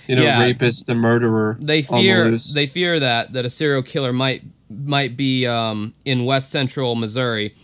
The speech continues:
Speaker 2: They hold out little hope that Angela is still alive, but there have been unconfirmed sightings of Angela in Canada and other parts of the U S. There's one final chilling detail.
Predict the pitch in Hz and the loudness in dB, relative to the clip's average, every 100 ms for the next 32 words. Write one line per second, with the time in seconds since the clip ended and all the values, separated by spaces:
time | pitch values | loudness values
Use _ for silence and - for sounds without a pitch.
0 | - - - 131 135 190 202 - 156 160 | -20 -20 -4 0 2 2 2 0 0 0
1 | 156 135 170 196 147 165 151 127 - 135 | 0 0 2 2 0 0 0 -4 -4 -2
2 | 139 143 139 - - 139 123 120 117 113 | 0 -2 -4 -4 -4 -2 0 0 0 0
3 | 110 117 - 127 120 120 110 131 135 143 | -2 -6 -4 -2 -2 -4 -4 -4 -2 -4
4 | 131 135 127 123 - 127 123 120 113 110 | -4 -2 -2 -2 -4 -2 -2 -4 -4 -4
5 | 113 120 107 107 - 120 123 123 123 110 | -4 -4 -6 -8 -6 -4 -2 -2 -2 -4
6 | 110 107 - 110 - 110 104 104 104 85 | -4 -6 -6 -8 -8 -8 -6 -4 -4 -4
7 | 120 - - - - - _ 139 143 156 | -8 -12 -16 -20 -20 -20 _ 0 2 2
8 | 196 208 - 196 180 135 - 170 156 131 | 0 0 2 2 2 -2 -2 0 0 0
9 | 139 139 - 113 98 98 - | -2 -4 -4 -2 -2 -4 -8